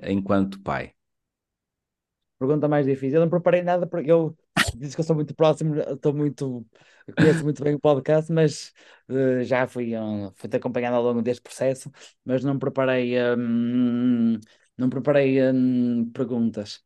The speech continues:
Speaker 2: nem a, nem as respostas àquilo que já sabia que essas duas estavam lá, mas
Speaker 1: <laughs>
Speaker 2: eu pensei porque acho que depois ia ser uma coisa muito
Speaker 1: Claro.
Speaker 2: fria e muito, muito
Speaker 1: Sim.
Speaker 2: técnica. Hum, o legado, hum, acima de tudo, eu quero que, que a minha filha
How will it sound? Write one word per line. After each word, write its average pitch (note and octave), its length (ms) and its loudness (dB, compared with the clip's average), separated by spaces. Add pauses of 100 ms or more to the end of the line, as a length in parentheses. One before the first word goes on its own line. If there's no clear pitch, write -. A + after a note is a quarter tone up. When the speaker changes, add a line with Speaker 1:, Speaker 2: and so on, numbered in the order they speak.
Speaker 2:
nem G#2+ 300 -4
a, G#2 80 -2
nem A#2 160 -2
as A#2 80 -6
respostas A#2 380 -8
àquilo A2+ 340 -6
que - 100 -14
já B2+ 100 0
sabia B2+ 220 -6
que - 80 -4
essas B2 220 -2
duas C3 220 0
estavam B2+ 280 -2
lá, C#3+ 180 2
mas C#3 180 -2
Speaker 1:
<laughs> C#3 1040 4
Speaker 2:
eu F#3 100 -10
pensei F3+ 340 4
porque E3 220 -2
acho E3 120 2
que - 20 -14
depois D3 160 0
ia C#3+ 80 -2
ser C#3 120 -4
uma C#3 120 -6
coisa C3 180 -6
muito A#2 560 -6
Speaker 1:
Claro. D#2+ 400 2 (380)
Speaker 2:
fria C3 340 0
e A#2 40 2
muito, A2 580 0
muito G#2 460 -6
Speaker 1:
Sim. D#2+ 300 -6 (140)
Speaker 2:
técnica. A2 560 -10 (400)
Hum, E3+ 440 0 (120)
o E3+ 140 0
legado, F3+ 380 4
hum, D#3+ 540 0 (320)
acima F3+ 260 -6
de E3 40 -10
tudo, G3+ 140 0
eu G3 40 -4
quero F3 280 -2
que, - 140 -2 (460)
que D3 80 -6
a D3 40 -2
minha D#3 140 0
filha E3 500 -2